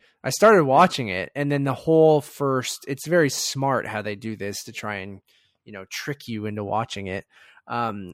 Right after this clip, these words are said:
where, like, the first five, mm, first couple minutes are all a, a voiceover, right, with just footage, right? So you're not actually seeing anyone talk.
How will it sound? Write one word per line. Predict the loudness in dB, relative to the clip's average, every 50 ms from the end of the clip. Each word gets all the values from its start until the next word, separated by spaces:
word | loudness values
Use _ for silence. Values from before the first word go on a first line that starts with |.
| -16 _
where, | -8 -6 -4
like, | -4 -4 -4 -6 -10
the | -14
first | -10 -6 -4 -4 -4 -4 -6 -12 -18
five, | -8 -2 0 2 2 2 0 -2 -6 -10 -16 -16 _ _ _ _ _ _ _ _ _ _ _ _ _
mm, | -12 -10 -8 -10 -10 -12 -12 -14 -4
first | 0 2 2 4 6
couple | 6 6 6 4 2
minutes | 2 2 2 2 2 0 0
are | 2 4 4
all | 4 4 4 2
a, | 0 0 -2 -4 -2 -2
a | -2 -2
voiceover, | 0 2 2 2 2 0 -2 -4 -6 -6 -6 -8 -6 -4
right, | -4 -4 -4 -4
with | -6 -8 -10 -6
just | -6 -6 -6 -6 -8 -12
footage, | -8 -2 -2 0 0 0 -4 -6 -6 -8 -6
right? | -4 -4 -4 -4 -6
So | -8 -10
you're | -8 -6
not | -6 -4 -4 -2
actually | -2 -4 -4 -8 -10 -12 -10
seeing | -10 -10 -8 -8 -8 -8 -8
anyone | -8 -10 -10 -10 -12 -12 -14
talk. | -6 -2 0 0 2 0 0 -4 -8 -14